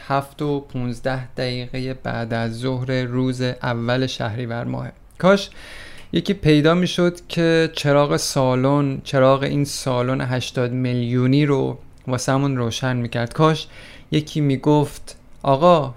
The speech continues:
فیلم تموم شده ها، پاشین برین خونه هاتون، چه خبره؟» اما خبری از این حرفا نیست. نه چراغی، نه صدایی و نه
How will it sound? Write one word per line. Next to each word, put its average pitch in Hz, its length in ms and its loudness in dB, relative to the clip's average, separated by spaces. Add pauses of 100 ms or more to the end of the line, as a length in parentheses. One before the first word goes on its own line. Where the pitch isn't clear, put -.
فیلم 170 180 2
تموم 147 320 2
شده 147 260 0
ها، 127 200 2
پاشین 180 460 6
برین 180 280 6
خونه 160 280 2
هاتون، 143 540 6
چه 180 160 0
خبره؟» 160 600 4 (640)
اما 127 460 0 (1160)
خبری 151 680 6
از 170 500 4
این 156 160 2
حرفا 131 520 0
نیست. 127 680 0
نه 170 180 2
چراغی، 151 880 2
نه 139 160 2
صدایی 127 720 0
و 117 160 0
نه 123 440 0